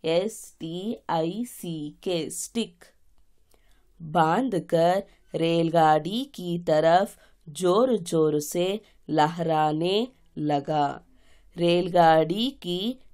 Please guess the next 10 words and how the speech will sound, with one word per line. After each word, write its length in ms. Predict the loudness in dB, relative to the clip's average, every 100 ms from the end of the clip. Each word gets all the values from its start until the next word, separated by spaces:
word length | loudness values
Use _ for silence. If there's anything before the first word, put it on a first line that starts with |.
| -16
ड्राइवर, 1000 | -10 0 2 2 0 4 6 6 4 0 -16 _ -18
ड्राइवर, 1040 | -6 -4 -2 -4 -6 -4 2 4 4 0 -14 _ -20 -16
डी 420 | -8 -8 -6 -10 -8 0
आर 380 | 4 4 4 2
आई 360 | 0 -2 -6 -12 -20 -12
वी 460 | -8 -8 -8 -12 -10
ई 340 | -6 -6 -6 0
आर, 280 | 2 2 -2
ड्राइवर, 1000 | -4 -2 -2 -4 -6 0 4 4 2 -10 -20 -20 -20 -20 -20 -20 -20 -20 -20 -20 -20 -20 -20 -20 -20 _ -20 -20 -20 -16 -2
ने 400 | 2 2 2